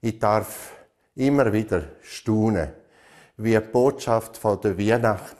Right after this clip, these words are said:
uns Menschen berührt, uns Menschen bewegt, auch in der heutigen Zeit. Ich darf als Bischof immer wieder Schönes erleben. Und zwar, also ein schönes Erlebnis ist, äh, eine Firmung gewesen, wo am Schluss von der Firmung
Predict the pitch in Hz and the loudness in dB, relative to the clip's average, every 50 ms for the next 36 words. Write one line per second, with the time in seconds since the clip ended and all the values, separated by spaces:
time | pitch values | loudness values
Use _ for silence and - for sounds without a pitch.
0 | - - _ - 87 113 117 101 - - 107 98 95 90 - - 95 - 92 90 | -20 -20 _ -8 -4 -4 -4 -4 -2 0 0 0 0 0 -2 -4 -2 0 2 2
1 | 85 90 90 98 120 135 - - - - - - _ _ _ _ _ _ - 110 | 2 2 4 2 2 0 -2 -10 -20 -20 -20 -20 _ _ _ _ _ _ -6 -4
2 | 104 - 110 101 98 95 - - 104 95 95 92 90 95 98 104 - - - - | -2 0 0 2 2 0 -2 -2 -2 0 0 0 2 2 0 0 -2 -10 -20 -20
3 | - - - - - 101 95 98 95 - 95 85 92 85 - - 98 92 - 98 | -20 -20 -10 -2 0 2 2 2 2 2 0 0 -2 -4 -4 -2 -2 -2 0 -2
4 | 92 - - - 73 71 - _ _ - _ _ _ _ _ _ _ _ _ _ | -2 -4 -8 -12 -12 -14 -16 _ _ -20 _ _ _ _ _ _ _ _ _ _
5 | _ _ _ _ _ _ _ _ _ _ _ _ _ _ - 151 147 - 139 135 | _ _ _ _ _ _ _ _ _ _ _ _ _ _ -4 -2 0 2 4 4
6 | 143 139 - 151 131 131 127 120 - - - - - - - 143 143 135 156 143 | 2 2 2 2 2 2 2 -2 -6 -12 -12 -14 -12 -4 -2 -2 0 2 2 0
7 | 139 - 131 127 131 135 127 127 127 123 123 113 - - 107 101 110 110 - - | 2 2 0 2 2 0 2 0 0 0 0 -2 0 2 2 2 2 0 -2 -6
8 | - - 107 107 113 110 98 87 - 87 78 73 - - - - - - - - | -2 0 2 2 4 4 2 2 2 -2 -4 -4 -8 -14 -20 -20 -20 -20 -20 -20
9 | - _ - 120 120 120 - 135 127 131 139 156 - - 127 123 - 127 113 104 | -16 _ -2 -2 -2 0 0 2 2 2 2 0 0 -2 0 2 2 2 4 4
10 | 131 147 147 151 147 127 107 107 113 113 - 127 131 120 - - 127 120 113 - | 2 2 2 2 0 2 4 2 2 2 0 -2 -4 -4 -4 -4 -4 -4 -4 -8
11 | - - - _ _ _ _ _ - 127 120 113 113 113 117 107 - - 117 113 | -14 -20 -20 _ _ _ _ _ -6 0 2 2 4 4 2 0 -2 -2 -2 -2
12 | - - 117 120 117 123 131 135 135 - - - 139 139 139 143 - - 113 123 | 0 2 2 4 4 4 2 -2 -2 -2 0 2 2 2 2 0 -4 -4 0 2
13 | 120 117 123 120 - 117 113 - - 117 135 156 147 - - 147 135 - 113 - | 4 4 4 2 0 -2 -6 -4 0 0 0 0 -2 -2 -2 -2 0 0 -2 -4
14 | - 117 113 120 123 127 131 123 113 | -2 0 0 2 2 0 0 -2 -2